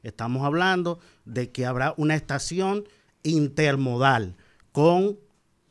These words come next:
integración física, integración tecnológica y, muy importante, integración tarifaria. Es decir, a través de un mi-, mismo medio de pago, usted va a poder usar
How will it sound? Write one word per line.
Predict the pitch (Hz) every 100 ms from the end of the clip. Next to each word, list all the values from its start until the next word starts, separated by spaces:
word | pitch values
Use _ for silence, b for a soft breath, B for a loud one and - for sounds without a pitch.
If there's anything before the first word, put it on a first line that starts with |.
| _
integración | 127 123 110 127 123 117 - 135 147 147
física, | 220 226 - 202 - 202 -
integración | 131 123 131 120 117 117 139 143 151 b b b
tecnológica | 165 165 165 185 208 214 202 196 b b b _
y, | - 143
muy | 143 156
importante, | 143 139 - 139 131
integración | 120 123 120 - 120
tarifaria. | 117 113 - 98 95 101
Es | 110
decir, | 101 180 214 214 b b b b _ -
a | 113
través | 123 113 120
de | 131
un | 123
mi-, | -
mismo | 131 143 151
medio | 151 160 165
de | 170
pago, | 214 220
usted | 214 156
va | 147
a | -
poder | 143 151 147
usar | 135 143 143